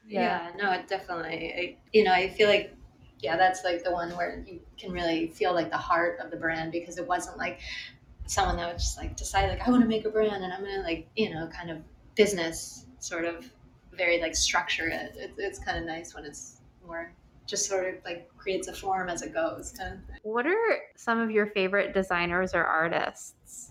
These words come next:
Speaker 2: I'd say, like, you know, I, obviously Ichi is always, like, really inspiring to me, and how they work with fabrics and how they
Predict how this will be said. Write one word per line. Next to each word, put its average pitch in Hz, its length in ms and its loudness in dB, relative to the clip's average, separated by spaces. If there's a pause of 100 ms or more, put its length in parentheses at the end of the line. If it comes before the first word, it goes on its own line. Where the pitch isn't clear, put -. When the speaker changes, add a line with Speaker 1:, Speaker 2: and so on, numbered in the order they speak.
Speaker 2:
I'd 262 140 -2
say, 311 160 2
like, 202 280 2 (440)
you 185 140 -2
know, 175 100 -2
I, 175 280 -4 (400)
obviously 175 600 4
Ichi 175 240 0
is 175 160 0
always, 165 540 -2
like, - 200 -8
really 165 360 -6
inspiring 170 560 -8
to 220 160 -6
me, 226 160 2
and - 280 -8 (440)
how 180 100 -2
they 175 140 2
work 175 240 -2
with - 100 -12
fabrics 190 500 -2
and 165 80 -10
how - 200 4
they - 260 -4